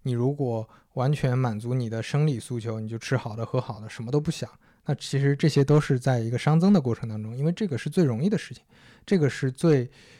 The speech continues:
最无序、最随意、最自由的一种状态。但是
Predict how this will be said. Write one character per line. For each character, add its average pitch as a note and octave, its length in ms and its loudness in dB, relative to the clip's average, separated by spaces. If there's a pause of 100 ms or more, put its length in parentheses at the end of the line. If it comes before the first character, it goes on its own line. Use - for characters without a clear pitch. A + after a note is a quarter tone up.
(180)
最 C3+ 340 2
无 A#2+ 240 -6
序、 C#3+ 340 -2
最 C#3 220 -2
随 B2 240 -6
意、 D#3+ 400 0 (360)
最 C3 360 0
自 E3+ 260 -2
由 A#2 160 -6
的 A#2+ 100 -8
一 A#2 120 -6
种 A2+ 120 -8 (320)
状 A#2+ 220 -4
态。 A2 300 -8
但 D3 100 4
是 C#3+ 260 4